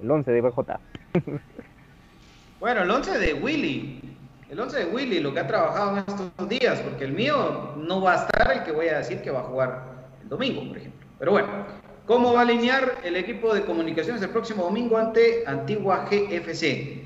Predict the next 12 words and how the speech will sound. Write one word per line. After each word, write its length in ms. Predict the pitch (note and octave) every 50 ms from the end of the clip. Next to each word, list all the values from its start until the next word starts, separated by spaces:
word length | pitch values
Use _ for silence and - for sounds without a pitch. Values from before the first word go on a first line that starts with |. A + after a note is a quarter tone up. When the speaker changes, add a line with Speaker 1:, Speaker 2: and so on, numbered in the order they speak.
| - - -
Speaker 2:
En 160 | C3+ C#3 C#3+
el 160 | D3+ E3 F#3
arco, 380 | A3 A#3+ F#3+ - - E3+ - -
Kevin 500 | - G#3+ A#3 A#3+ A#3+ A#3 A3+ A3 A#3 A#3
Amílcar 720 | - D3 D#3+ F3+ G#3 A3+ A3 G3 - G#3 G#3 G3+ G3+ G3+ - - G3+ G3+ G3+ - - - - D#3
Moscoso. 1000 | D#3+ D#3+ D#3+ D#3 - - - - A#3+ B3 - - - C#3+ - - - - - - - - - - - - - - - - - - - - - - - - - - - - - - - - -
En 220 | D#3 D#3 D#3+ D#3+
el 180 | D3 C#3+ C#3 -
fondo, 760 | - G#3+ A#3 B3 A#3+ G#3 D#3+ B2+ G#2+ - - - - - - -
hay 160 | F#3+ A3+ A3+
dos 240 | G3+ A#3 A3 G3+ A3
opciones. 720 | G#3 G#3 - - A#3+ A3+ G#3 D#3+ C3 A#2+ - - -